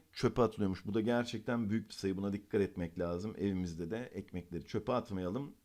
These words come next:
tüketelim, kızartalım, bir şeyler yapalım ama ekmekleri çöpe atmayalım. Ülkemizde üç günde çöpe atılan ekmekle iki okul yapılabilirmiş. Şimdi bak, her gün altı milyon ekmek atılıyor.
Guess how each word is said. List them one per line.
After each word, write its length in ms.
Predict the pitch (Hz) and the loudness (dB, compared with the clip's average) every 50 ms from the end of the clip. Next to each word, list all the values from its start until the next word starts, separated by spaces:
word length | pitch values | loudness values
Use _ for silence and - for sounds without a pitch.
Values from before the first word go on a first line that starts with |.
| - - | -20 -18
tüketelim, 480 | - - - 101 95 - 92 85 87 90 - | -10 -4 -4 -2 -2 0 -2 -2 -2 -4 -4
kızartalım, 640 | - 123 113 98 107 101 98 - 92 85 82 90 95 | 0 0 4 6 6 6 6 4 0 0 0 0 -2
bir 60 | 98 | -4
şeyler 300 | - 95 90 98 104 107 | -2 0 2 4 4 4
yapalım 420 | 107 87 - 92 87 98 120 120 - | 2 2 0 -2 -4 -4 -4 -6 -6
ama 240 | - 85 90 95 | -6 -4 -4 -4
ekmekleri 480 | - 87 85 - 80 73 71 - 82 82 | -6 -8 -10 -8 -8 -10 -8 -8 -8 -8
çöpe 200 | - - - 110 | -8 -8 -6 -6
atmayalım. 320 | 101 - - - 65 - - - - - - - - - - - - - _ - | -6 -6 -8 -12 -14 -16 -18 -20 -20 -20 -20 -20 -20 -20 -20 -20 -20 -8 _ 0
Ülkemizde 640 | 147 165 170 - 254 254 247 233 208 196 135 117 | 2 2 2 2 0 2 2 2 2 4 4 4
üç 360 | - - - 208 208 - - | 4 2 -2 -4 -2 -4 -4
günde 300 | - 151 123 110 101 98 | -2 0 2 4 4 2
çöpe 280 | - - 131 123 - 180 | 2 0 -2 0 2 2
atılan 420 | 170 147 - 120 104 95 90 - - | 2 2 2 2 0 0 0 -2 -4
ekmekle 640 | - 110 104 - 170 185 214 208 - 95 76 - - - _ _ | -6 -8 -8 -8 -10 -10 -10 -10 -10 -10 -10 -10 -10 -14 _ _
iki 340 | - 233 - - - - 226 - - - | -14 -14 -14 -12 -10 -8 -8 -8 -6 -4
okul 440 | 143 143 - - - 196 170 135 | -4 -4 -6 -6 -4 -2 -2 0
yapılabilirmiş. 840 | 113 104 90 - - 82 76 73 69 64 57 50 - - - - - - | 0 0 0 -2 -4 -6 -8 -6 -8 -10 -12 -14 -16 -18 -18 -20 -16 -12
Şimdi 200 | - - 175 170 | -8 -4 -2 0
bak, 220 | 120 82 - - - _ _ - - - - - - _ | 0 0 -2 -6 -20 _ _ -20 -20 -20 -20 -20 -14 _
her 240 | - 151 180 208 214 | 2 6 6 6 6
gün 120 | 185 170 | 6 6
altı 360 | 147 131 123 127 120 - 185 | 6 6 6 6 4 4 4
milyon 400 | 196 208 214 220 214 208 202 202 - - _ _ _ _ _ _ _ _ _ _ _ _ _ _ _ _ _ _ _ _ _ _ _ _ _ _ _ _ _ _ _ _ _ _ _ _ - | 2 4 6 6 6 6 4 2 -2 -14 _ _ _ _ _ _ _ _ _ _ _ _ _ _ _ _ _ _ _ _ _ _ _ _ _ _ _ _ _ _ _ _ _ _ _ _ 0
ekmek 340 | 107 104 104 117 143 156 190 | 0 0 2 2 0 2 2
atılıyor. 400 | 180 - 180 180 180 170 180 | 0 0 -2 -4 -4 -6 -8